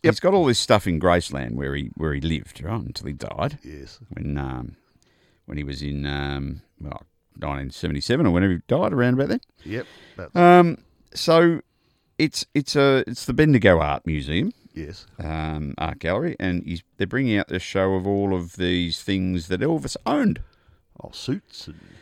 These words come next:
Speaker 2: Well, it's, uh, stuff
Speaker 1: Meat,
Speaker 2: like, it's
Speaker 1: meat pie trays?
Speaker 2: <laughs> it's stuff
Speaker 1: Pi-, pizza boxes?
Speaker 2: It's, uh, lots of photographs, of course.
Speaker 1: Yes, good.
Speaker 2: Um,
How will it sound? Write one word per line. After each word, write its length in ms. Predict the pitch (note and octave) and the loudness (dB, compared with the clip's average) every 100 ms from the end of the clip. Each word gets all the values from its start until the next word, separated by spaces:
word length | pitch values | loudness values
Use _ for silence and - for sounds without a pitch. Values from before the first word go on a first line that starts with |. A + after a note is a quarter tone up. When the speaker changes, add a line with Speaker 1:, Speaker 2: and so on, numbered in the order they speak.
| _ _ _ - | _ _ _ 0
Speaker 2:
Well, 260 | - C#2 - - | 2 2 -2 -6
it's, 360 | F2 - - D2+ | -6 -6 -8 -6
uh, 160 | C#2 | -6
stuff 520 | - G2 F2 E2+ - _ | -6 0 0 0 -10 _
Speaker 1:
Meat, 60 | E2+ D#2+ | 0 0
Speaker 2:
like, 360 | D2+ D#2+ - - | 0 -4 -10 -18
it's 140 | G2 A2 | -8 -4
Speaker 1:
meat 160 | C#3 | -4
pie 240 | - A#2+ C3+ | -2 -2 -2
trays? 420 | - D#3 C3+ - - - | -6 -6 -6 -10 -12 -6
Speaker 2:
<laughs> 180 | C4+ - | -6 -4
it's 380 | A#3+ - _ - | -4 -6 _ -18
stuff 320 | - - - D#3 - - | -18 -4 0 0 -2 0
Speaker 1:
Pi-, 80 | D3+ | 0
pizza 220 | D#3+ C3 | 0 -2
boxes? 420 | D#3 F3+ - - - | -2 -6 -8 -8 -6
Speaker 2:
It's, 260 | B2+ F3 D#3+ | -4 -4 -2
uh, 80 | F2+ | 2
lots 260 | G#2 G2+ G2 | 2 2 -2
of 120 | D#2+ | -4
photographs, 760 | - F2+ A#2+ C3+ E3 C4+ - | 2 2 2 0 -2 -4 -8
of 100 | C#3+ | -12
course. 320 | - F#3 G4+ | -8 -8 -4
Speaker 1:
Yes, 300 | C3+ A3+ - | -2 -2 -4
good. 100 | - | -10
Speaker 2:
Um, 460 | G#2 G2 G2+ G#2 | -6 0 0 0